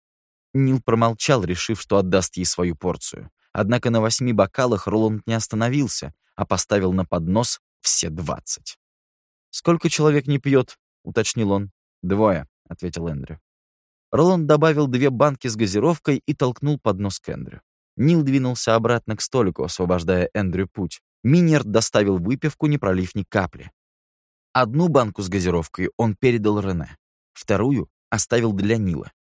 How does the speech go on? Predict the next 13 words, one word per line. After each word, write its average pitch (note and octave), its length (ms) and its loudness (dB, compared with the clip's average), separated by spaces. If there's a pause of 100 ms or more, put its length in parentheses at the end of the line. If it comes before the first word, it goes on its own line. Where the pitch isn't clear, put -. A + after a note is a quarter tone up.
(240)
Пить F3+ 200 0
начали G#2 340 -2
только A#2 320 -4
когда G#2 280 -2
подошли G#2 500 -2
Эллисон A2+ 460 -4
и G2+ 40 -2
Ники. F2+ 420 -4 (680)
Количество F#2+ 500 0
заказанного F2 560 0
алкоголя F2 500 0
определенно A2+ 560 -2
впечатлило C#3 760 -4